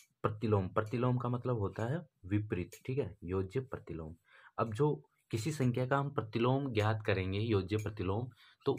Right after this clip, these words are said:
उन दोनों संख्याओं को अगर हम हल करते हैं तो उनका जो उत-, योग करते हैं, जब उन दोनों संख्याओं का योग करते हैं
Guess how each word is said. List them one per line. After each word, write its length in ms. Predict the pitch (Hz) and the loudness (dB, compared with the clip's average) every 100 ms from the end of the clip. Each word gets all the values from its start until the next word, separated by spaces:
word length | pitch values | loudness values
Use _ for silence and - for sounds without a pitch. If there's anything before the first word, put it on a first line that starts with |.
| 139 | 2
उन 160 | 151 | 2
दोनों 420 | 123 113 117 127 127 | 4 4 4 2 0
संख्याओं 560 | - 107 107 110 110 110 | 2 4 4 4 2 2
को 140 | 113 | 2
अगर 200 | 117 107 | 4 4
हम 240 | 98 110 95 | 4 0 -2
हल 220 | 80 117 | 0 0
करते 340 | - 92 - | 2 0 0
हैं 240 | 92 101 123 | -4 -2 -2
तो 100 | 120 | 0
उनका 300 | 104 101 107 | 2 2 2
जो 140 | 104 110 | 0 -2
उत-, 140 | 98 - _ 101 | -4 -8 _ -2
योग 440 | 95 120 139 127 | 8 10 10 8
करते 260 | 113 87 98 | 4 4 2
हैं, 80 | |
जब 140 | 98 101 | 2 4
उन 160 | 110 | 4
दोनों 180 | 98 98 | 4 2
संख्याओं 380 | 104 92 92 101 | 0 0 0 0
का 100 | 113 | 0
योग 320 | 113 98 107 | 2 4 4
करते 240 | 98 82 87 | 2 -2 -2
हैं 280 | 90 135 | -2 -2